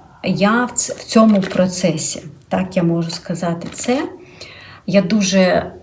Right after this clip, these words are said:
мені це дуже цікаво. Я сьогодні написала дуже величезний блокнот і дуже вам хотіла про це розповісти,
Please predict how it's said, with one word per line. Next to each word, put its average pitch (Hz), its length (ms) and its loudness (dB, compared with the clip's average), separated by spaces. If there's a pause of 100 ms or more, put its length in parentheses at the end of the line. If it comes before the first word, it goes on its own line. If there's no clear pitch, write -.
(1160)
мені 202 280 8
це 196 200 2
дуже 190 320 0
цікаво. 247 760 0 (1400)
Я 202 200 6
сьогодні 196 380 4 (200)
написала 196 640 6
дуже 180 480 4
величезний 170 720 2
блокнот 180 760 -2 (920)
і 190 760 6 (2750)
дуже 240 480 6
вам 208 220 6
хотіла 196 480 -2
про 190 160 -6
це 190 240 -2
розповісти, 190 720 0